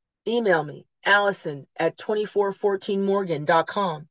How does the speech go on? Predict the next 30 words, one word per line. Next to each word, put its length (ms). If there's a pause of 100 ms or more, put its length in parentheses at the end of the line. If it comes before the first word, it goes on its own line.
(500)
Look 140
at 80
our 100
website, 540
W 240
W 260
W 280
dot 180
twenty-four 500
fourteen 520
M 300
D 200
international 720 (180)
dot 240
com. 380 (540)
Find 220
me 120
on 120
social 360
media 340 (1120)
under 460
Allison, 640
A 260
L 260
L 220
I 220
S 200
O 140
N, 300 (120)
Johnson, 520